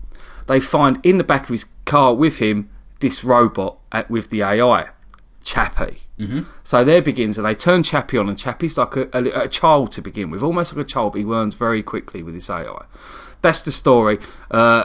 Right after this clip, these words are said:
Speaker 1: and these gangsters wanna use Chappie to do a massive heist, steal a load of money to, uh, give to another drug baron.
Speaker 2: Yeah.
Speaker 1: That's the story of Chappie.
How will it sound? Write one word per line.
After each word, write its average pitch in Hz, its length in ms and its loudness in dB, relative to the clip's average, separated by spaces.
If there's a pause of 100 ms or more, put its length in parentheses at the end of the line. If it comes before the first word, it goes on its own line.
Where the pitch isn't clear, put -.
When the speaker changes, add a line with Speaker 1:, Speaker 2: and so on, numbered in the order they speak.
Speaker 1:
and 123 320 0
these 151 160 4
gangsters 147 460 0
wanna 156 160 4
use 135 200 4
Chappie 127 600 -2
to 113 680 -2
do 120 280 -2
a 110 60 2
massive 135 520 0
heist, 104 300 0 (100)
steal - 280 -4
a 107 40 -2
load 110 220 2
of 98 40 -6
money 98 280 -4
to, 92 500 -8 (160)
uh, 80 340 -8 (180)
give 104 200 -10
to - 120 -12
another 92 380 -10
drug - 300 -12
baron. 80 320 -14
Speaker 2:
Yeah. 87 160 -8 (320)
Speaker 1:
That's 143 240 0
the - 60 -8
story 107 340 -2
of - 80 -10
Chappie. - 400 -12